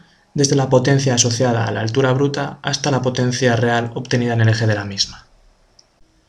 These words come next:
Antes de ir con el enunciado, señalar que este problema se incluye en la bibliografía recomendada, Teoría y problemas de máquinas hidráulicas de Antonio Viedma y Blas Zamora,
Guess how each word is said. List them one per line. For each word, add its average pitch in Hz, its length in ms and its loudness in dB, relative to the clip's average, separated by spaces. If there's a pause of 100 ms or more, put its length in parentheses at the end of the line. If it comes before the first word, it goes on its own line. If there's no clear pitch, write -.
(880)
Antes 160 300 2
de 143 80 2
ir 131 120 2
con 131 120 2
el 123 60 0
enunciado, 143 640 0 (100)
señalar 135 540 4
que 147 100 -2
este 151 240 0
problema 139 380 0
se 127 160 -2
incluye 143 480 0
en 139 80 2
la 117 100 0
bibliografía 113 460 0
recomendada, 113 760 -2 (160)
Teoría 120 320 2
y 127 40 2
problemas 117 520 0
de 120 80 -4
máquinas 113 400 0
hidráulicas 135 560 -2
de 123 140 2
Antonio 113 400 2
Viedma 123 320 2
y 120 80 0
Blas 120 180 -2
Zamora, 135 480 -4